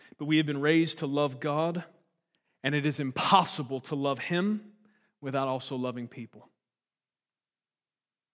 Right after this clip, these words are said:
Now, maybe you're here today and you're not sure. Maybe you have doubts about the validity of this resurrection account. I get that.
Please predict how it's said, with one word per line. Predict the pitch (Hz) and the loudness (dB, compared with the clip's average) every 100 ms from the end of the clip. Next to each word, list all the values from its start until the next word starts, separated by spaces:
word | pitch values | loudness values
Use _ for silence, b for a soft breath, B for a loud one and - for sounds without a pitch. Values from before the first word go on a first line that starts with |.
| _ _ _ _ _ - B B B B B B | _ _ _ _ _ -20 B B B B B B
Now, | - | -6
maybe | 151 170 180 | 0 2 4
you're | 175 | 2
here | 151 160 | 4 0
today | 160 151 139 | 2 0 0
and | 143 | -4
you're | |
not | 143 143 | -4 -4
sure. | - - 131 127 - - _ _ _ _ _ _ _ _ - | -4 -4 -8 -10 -12 -16 _ _ _ _ _ _ _ _ -20
Maybe | 147 143 151 | -8 -6 0
you | 160 | 4
have | 156 135 | 4 2
doubts | 139 147 147 143 - | 4 4 2 -6 -4
about | 147 143 | -4 -6
the | |
validity | 135 147 151 147 143 | -8 0 0 0 -2
of | 139 | -4
this | 135 127 | -6 -6
resurrection | 143 135 135 135 - 143 | -6 -4 -4 -4 -4 -8
account. | 127 - 139 131 - - | -8 -6 -6 -8 -14 -12
I | |
get | 135 139 139 | -6 -6 -6
that. | 127 123 | -12 -12